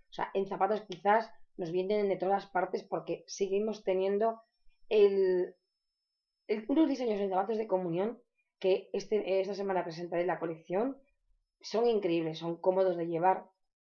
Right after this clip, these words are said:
Y luego, para las más atrevidas, el vestido totalmente grabado. Es diferente totalmente. Es un vestido que va en gasa grabada, totalmente bordado, de arriba a abajo. Es muy extremado.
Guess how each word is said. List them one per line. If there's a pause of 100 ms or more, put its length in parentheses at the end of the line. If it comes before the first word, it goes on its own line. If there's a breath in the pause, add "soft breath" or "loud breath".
(140)
Y
luego,
para
las
más
atrevidas, (380 soft breath)
el
vestido
totalmente
grabado. (560)
Es
diferente
totalmente.
Es
un
vestido (300 loud breath)
que
va
en
gasa
grabada,
totalmente
bordado, (320)
de
arriba
a
abajo. (500)
Es
muy
extremado.